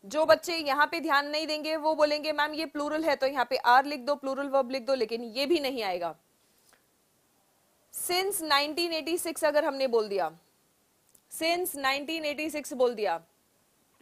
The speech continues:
तो since plus time है, तो हमें present perfect use करना है, और present perfect है आंसर option सी। Present perfect है answer option सी। <clears throat>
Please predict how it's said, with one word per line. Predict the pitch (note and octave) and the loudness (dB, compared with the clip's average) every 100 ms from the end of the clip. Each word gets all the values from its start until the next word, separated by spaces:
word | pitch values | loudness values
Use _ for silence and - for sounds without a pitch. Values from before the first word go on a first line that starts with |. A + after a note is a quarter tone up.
| _ | _
तो | A#3 | -4
since | - C#4+ D#4 C4+ | -2 -4 -6 -4
plus | D4+ D#4 - | -2 -2 2
time | B3 C#4 D#4+ | 2 2 -2
है, | D4 D#4+ | -2 -2
तो | - C4+ | -2 -4
हमें | B3+ C4+ | -4 -6
present | B3 B3+ B3 C4+ | -2 -2 -2 -2
perfect | C4 B3 B3+ B3+ | -2 -2 -2 -4
use | B3 A#3 - | -6 -4 -2
करना | A3 G#3 | -2 -2
है, | A3 F#3+ | -4 -4
और | F3+ | -4
present | F3+ G#3 A#3 A#3 | -2 0 0 -2
perfect | A3 A3+ A3+ | -2 -2 -2
है | B3 | 0
आंसर | A3 G#3+ B3 C4 | 0 2 4 6
option | G#3+ - B3+ | 4 0 -8
सी। | B3 D4+ D#4 A3+ - _ _ _ _ _ _ _ | -6 -4 -2 -4 -8 _ _ _ _ _ _ _
Present | C4+ C4+ D#4+ D#4+ | 2 2 0 0
perfect | D4+ D4 C#4+ C#4 C#4+ | 2 4 4 2 0
है | C4 C#4 | -2 0
answer | B3 B3 B3+ C#4 C#4 - | -2 -2 -2 0 0 2
option | A3+ A3+ - D#4 F4 G#4 G#4+ _ _ _ | 2 2 0 0 2 0 -6 _ _ _
सी। | - - E4+ D4 E3 _ _ _ | -14 -4 -2 -2 -6 _ _ _
<clears throat> | C#4+ | -8